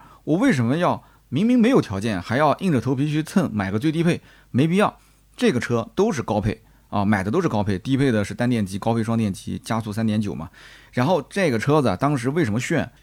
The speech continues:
就是因为第一代的Hi-Fi X，当时那个车门一打开，很多人都见过，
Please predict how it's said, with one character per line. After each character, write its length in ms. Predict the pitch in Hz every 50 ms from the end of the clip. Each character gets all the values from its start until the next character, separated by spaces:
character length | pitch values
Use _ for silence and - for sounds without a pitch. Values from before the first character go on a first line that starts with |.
| _ _
就 260 | - - 240 226 170 127
是 220 | - - 117 -
因 180 | 156 185 190 170
为 220 | 127 113 120 135
第 260 | 127 - 165 170 175
一 60 | 180
代 160 | 175 175 151 113
的 100 | 101 92
Hi-Fi 340 | - 139 135 151 147 143
X， 220 | 117 110 - - 82
当 220 | - 135 147 147
时 120 | 120 127 135
那 80 | 143
个 80 | 117 110
车 200 | - - 156 151
门 180 | 139 135 143
一 60 | 139 123
打 160 | 107 - 92
开， 260 | 98 110 110 107 - -
很 120 | - 107
多 100 | 120 123
人 100 | 120 123
都 100 | 127 135
见 240 | 127 139 139 110 98
过， 180 | 65 53 -